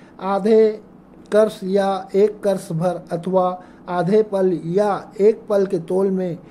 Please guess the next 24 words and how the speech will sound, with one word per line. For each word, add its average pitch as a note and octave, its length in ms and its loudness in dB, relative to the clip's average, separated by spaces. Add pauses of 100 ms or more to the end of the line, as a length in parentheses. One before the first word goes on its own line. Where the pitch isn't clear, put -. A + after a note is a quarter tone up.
(180)
इसका G3 280 -6
उपयोग F#3 520 0
करने F#3 300 0
वाला F3+ 300 -2
पुरुष F3 440 0 (320)
यथेष्ट F3 580 -2
आहार F3 480 -4
विहार E3 460 -2
में E3+ 320 -6
तत्पर G3+ 400 -2
होकर E3+ 480 -2 (400)
तीन A#3+ 320 -2
सौ G3+ 260 -2
वर्षों F3+ 480 -2
तक F#3 160 -4
जीवित E3 520 -4
रहता D#3 320 -6
है। C#3 220 -8 (580)
मृत G3 320 -2
संजीवनी G3+ 720 -2
कल्प G3+ 380 -2
में F#3+ 320 -4
इसके F#3 540 -2 (580)
बढ़कर F#3+ 580 0